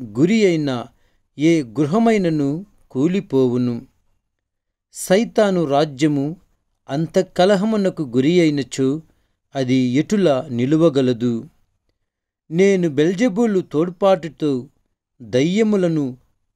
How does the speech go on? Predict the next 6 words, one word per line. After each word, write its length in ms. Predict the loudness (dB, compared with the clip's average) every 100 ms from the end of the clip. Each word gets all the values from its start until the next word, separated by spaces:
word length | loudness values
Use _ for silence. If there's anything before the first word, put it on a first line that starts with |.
| -10
పారద్రోలుచున్నానని 1600 | -4 -2 -2 2 2 2 -2 -6 -2 0 2 2 0 0 -2 -4 -10
మీరు 640 | -4 0 2 2 2 -2 -4
అనుచున్నారు. 960 | -4 -4 -2 -2 2 2 2 0 -4 -8 _ _ _ _ _ _ _ _ _ -8
అటులైన 800 | -2 2 2 2 2 0 -2 -8 _ _ _ _ -8
మీ 300 | 0 0 0 _
కుమారులు 760 | -6 0 2 2 2 -2 -2